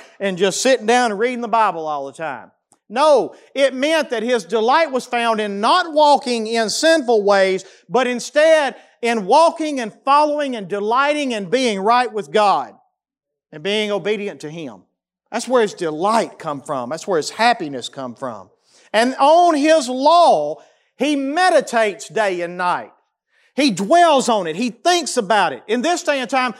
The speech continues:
they memorized big parts of the Scripture because they couldn't take it home with them.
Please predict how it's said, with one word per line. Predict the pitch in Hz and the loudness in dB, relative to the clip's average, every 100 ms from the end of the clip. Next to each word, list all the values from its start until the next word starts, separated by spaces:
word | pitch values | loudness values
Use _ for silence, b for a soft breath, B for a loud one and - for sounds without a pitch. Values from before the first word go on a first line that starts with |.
| B | B
they | 165 269 | -2 0
memorized | 240 247 339 370 311 226 185 147 120 117 156 | 0 0 0 2 2 2 0 -2 -6 -14 -4
big | 240 240 | -2 -2
parts | 240 220 202 - | -2 0 0 -4
of | 190 156 | -12 -12
the | |
Scripture | 151 - 202 - 160 | -12 -6 -6 -6 -12
because | 156 175 240 233 | -12 -4 -4 -2
they | 240 | -4
couldn't | 240 349 311 | 0 0 0
take | 240 214 | -2 -2
it | 170 | -2
home | 175 285 320 | 0 0 0
with | 202 175 | -4 -4
them. | 240 | -8